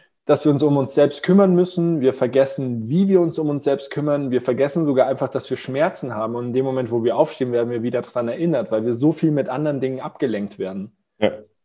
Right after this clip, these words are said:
Speaker 1: Und dieses Vergessen, dieses sich selbst vergessen,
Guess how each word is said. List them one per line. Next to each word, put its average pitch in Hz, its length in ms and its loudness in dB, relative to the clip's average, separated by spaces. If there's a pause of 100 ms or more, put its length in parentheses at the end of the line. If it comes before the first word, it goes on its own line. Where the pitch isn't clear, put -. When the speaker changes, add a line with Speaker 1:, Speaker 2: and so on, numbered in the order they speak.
(280)
Speaker 1:
Und 120 160 -8
dieses 135 320 -2
Vergessen, 202 1040 0
dieses 147 480 0
sich - 240 -2
selbst 160 400 0
vergessen, 139 800 -2